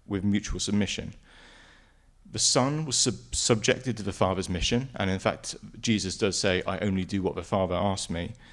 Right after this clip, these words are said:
The Holy Spirit was sent by Jesus after, uh, Christ's own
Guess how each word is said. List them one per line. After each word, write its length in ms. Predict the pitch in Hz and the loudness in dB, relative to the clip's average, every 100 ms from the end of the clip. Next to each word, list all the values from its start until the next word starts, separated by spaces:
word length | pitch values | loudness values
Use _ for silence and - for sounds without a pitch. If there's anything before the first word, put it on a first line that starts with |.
| - - - | -20 -20 -2
The 240 | 101 98 | 2 2
Holy 300 | - 135 135 | 6 6 6
Spirit 360 | 120 120 101 87 | 4 2 2 0
was 140 | 95 | -2
sent 340 | - 120 120 | 2 4 2
by 160 | - 110 | 0 -2
Jesus 600 | 95 120 110 92 95 - - | 0 0 2 0 -2 -4 -2
after, 500 | 107 - 104 98 95 - - - | -2 0 0 0 0 -8 -14 -4
uh, 180 | 92 92 | -2 -2
Christ's 400 | - 113 - - | 0 0 0 0
own 280 | 104 95 | 0 0